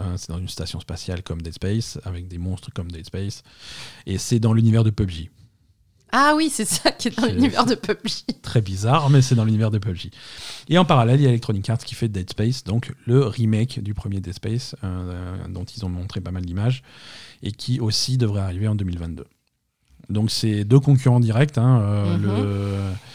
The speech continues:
Speaker 1: le faux Dead Space par les vrais et le vrai Dead Space par les faux. Euh,
Speaker 2: <laughs>
Speaker 1: lequel
Speaker 2: C'est
Speaker 1: des
Speaker 2: ça.
Speaker 1: deux va gagner ?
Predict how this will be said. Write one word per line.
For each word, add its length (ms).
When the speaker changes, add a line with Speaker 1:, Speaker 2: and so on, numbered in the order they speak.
Speaker 1:
le 120
faux 180
Dead 160
Space 280
par 160
les 140
vrais 500
et 200
le 120
vrai 180
Dead 120
Space 240
par 140
les 100
faux. 280
Euh, 200
Speaker 2:
<laughs> 60
Speaker 1:
lequel 240
Speaker 2:
C'est 60
Speaker 1:
des 80
Speaker 2:
ça. 60
Speaker 1:
deux 80
va 140
gagner ? 340